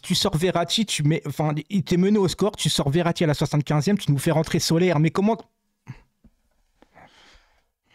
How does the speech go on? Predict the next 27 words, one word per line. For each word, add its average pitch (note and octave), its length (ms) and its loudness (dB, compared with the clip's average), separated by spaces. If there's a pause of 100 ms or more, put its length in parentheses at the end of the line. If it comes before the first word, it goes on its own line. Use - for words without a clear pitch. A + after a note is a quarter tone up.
(1600)
Tu B2+ 100 -20
sais, - 220 -2
en B2+ 80 0
fait, D3 340 -4
j'ai, A#2 460 -2
euh, G2+ 600 2 (160)
j'éprouve C3 500 0
pas G#3+ 120 0
du B2+ 140 0
dégoût B2+ 300 0
pour G#2+ 180 0
mon A2+ 140 4
club, B2+ 260 -2
parce - 180 -4
que B2+ 80 0
ça - 140 -4
restera B2 340 0
mon A#2 160 2
club. A2 240 -2
Mais G#2+ 140 2
pour - 260 -4
cette - 300 -2
équipe-là, - 920 -6 (380)
pour - 140 -8
cette A2+ 200 -4
direction-là, B2+ 1080 -2 (320)
pour - 100 -14